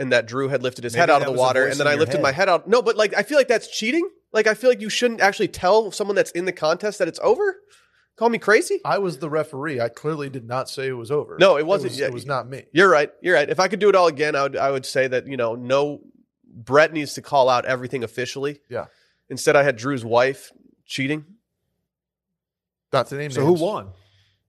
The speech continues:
Speaker 3: Drew.
Speaker 1: Drew did,
Speaker 2: Drew
Speaker 1: 'cause
Speaker 2: went
Speaker 1: I
Speaker 2: two for two in Cabo
Speaker 1: Yeah, because I was
Speaker 2: competition?
Speaker 1: t-, I was told that he lifted his head up, so I, I held my head down for an extra ten seconds to make sure, and then I brought my head up,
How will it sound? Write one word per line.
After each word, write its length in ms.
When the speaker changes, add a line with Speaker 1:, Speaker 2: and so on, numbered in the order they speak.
Speaker 3:
Drew. 140
Speaker 1:
Drew 160
did, 160
Speaker 2:
Drew 140
Speaker 1:
'cause 80
Speaker 2:
went 100
Speaker 1:
I 40
Speaker 2:
two 120
for 140
two 320
in 240
Cabo 320
Speaker 1:
Yeah, 160
because 220
I 80
was 120
Speaker 2:
competition? 160
Speaker 1:
t-, 60
I 80
was 140
told 220
that 100
he 100
lifted 220
his 100
head 120
up, 120
so 120
I, 180
I 300
held 220
my 120
head 180
down 180
for 140
an 40
extra 220
ten 220
seconds 380
to 60
make 200
sure, 340
and 160
then 80
I 100
brought 220
my 120
head 180
up, 240